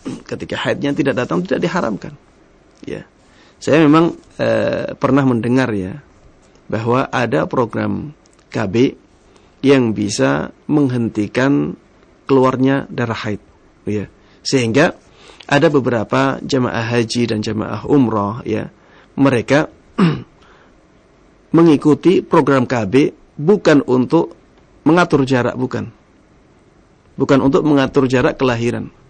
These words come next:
tapi tujuannya adalah untuk menghentikan darah haid. Karena dia khawatir, ya, ketika dia umroh malah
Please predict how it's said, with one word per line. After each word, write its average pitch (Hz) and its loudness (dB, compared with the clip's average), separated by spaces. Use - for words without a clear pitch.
tapi 156 2
tujuannya 117 0
adalah 123 0
untuk 147 0
menghentikan 131 2
darah 110 -4
haid. 135 2
Karena 123 2
dia 151 6
khawatir, 123 2
ya, 113 -4
ketika 143 2
dia 156 6
umroh 127 0
malah 139 0